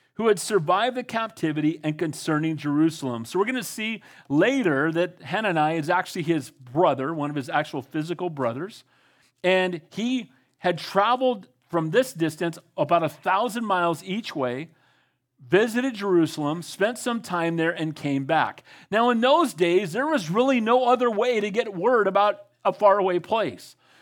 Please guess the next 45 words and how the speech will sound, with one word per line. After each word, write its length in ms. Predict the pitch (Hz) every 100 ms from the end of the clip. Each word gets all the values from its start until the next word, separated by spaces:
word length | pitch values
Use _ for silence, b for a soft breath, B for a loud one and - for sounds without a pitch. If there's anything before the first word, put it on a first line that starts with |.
| b
A 120 | 196
thousand 500 | - 285 311 247 269
miles 460 | 226 214 240 269 208
in 100 | 214
ancient 420 | 208 254 233 190
times 380 | 196 214 233 208
might 360 | 214 196 220
as 100 | 214
well 100 | 214
have 60 | 180
been 140 | 208
the 80 | 180
moon. 560 | 151 156 202 220 135 - _ b b b b
I 100 | 196
mean, 300 | 208 160 139 b b
you 100 | 185
know, 100 | 196
unless 400 | 208 180 233 285
somebody 460 | - 285 277 262 214
goes 360 | 220 262 240
there 200 | 208 190
and 180 | 214 190
sees 360 | - 233 262 220
it 100 | 196
and 100 | 175
comes 360 | 220 247 160
back, 380 | 147 226 175 180
how 260 | - 277 302
in 60 |
the 80 | 220
world 320 | 190 220 254
are 40 | 190
you 160 | 196
going 300 | 190 180 185
to 140 | 170 165
know? 400 | 147 147 - - b b b b -
And 120 | 196
so 400 | 240 233 214 190
it's 200 | 226 226
been 180 | 180 320
a 80 | 285
hundred 460 | - 233 262 269
and 120 | 226 -
fifty 380 | 247 226 -
years 580 | 214 220 208 127 - -